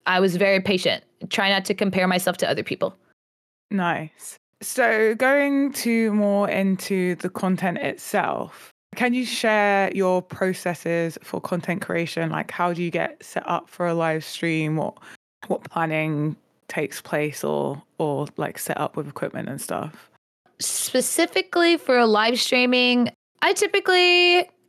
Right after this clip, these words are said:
Speaker 1: I just like really playing the things that I really enjoy doing. So, like, Pokemon was my main game. That's actually the game I started streaming with.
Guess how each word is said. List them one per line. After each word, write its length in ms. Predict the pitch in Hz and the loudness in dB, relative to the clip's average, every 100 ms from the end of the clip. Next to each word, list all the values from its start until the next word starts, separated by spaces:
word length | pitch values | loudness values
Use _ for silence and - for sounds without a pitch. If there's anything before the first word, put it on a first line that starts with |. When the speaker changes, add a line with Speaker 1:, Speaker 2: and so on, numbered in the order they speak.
| - | -2
Speaker 1:
I 100 | 269 | 2
just 220 | 339 - | 2 2
like 160 | 320 240 | 0 2
really 240 | 247 269 | 2 4
playing 320 | 240 262 254 | 4 4 4
the 80 | 220 | 2
things 240 | 226 233 220 | 4 2 2
that 80 | |
I 40 | 202 | 2
really 240 | 202 208 | 4 4
enjoy 300 | 208 185 190 | 4 4 4
doing. 360 | 190 180 180 180 | 4 4 4 2
So, 320 | 185 190 190 | 2 4 4
like, 240 | 190 190 190 | 4 2 2
Pokemon 480 | 240 254 240 233 | 0 2 2 4
was 160 | 233 208 | 2 2
my 180 | 208 202 | 4 4
main 300 | 190 202 214 | 4 4 2
game. 180 | 220 214 | 2 2
That's 140 | 202 | 2
actually 240 | 208 - | 0 0
the 80 | 208 | 0
game 160 | 202 196 | 2 0
I 60 | |
started 360 | 190 190 196 214 | 0 2 2 0
streaming 320 | - 254 269 | 0 0 2
with. 240 | 285 285 | 2 0